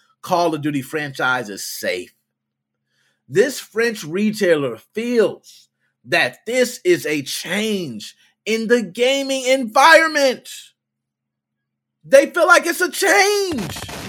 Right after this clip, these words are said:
It's a change. Because people who have bought Call of Duty, which, by the way, Call of Duty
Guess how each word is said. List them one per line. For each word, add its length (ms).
It's 160
a 80
change. 760
Because 880
people 500
who 160
have 380
bought 360
Call 280
of 80
Duty, 120
which, 200
by 180
the 100
way, 180
Call 340
of 100
Duty 400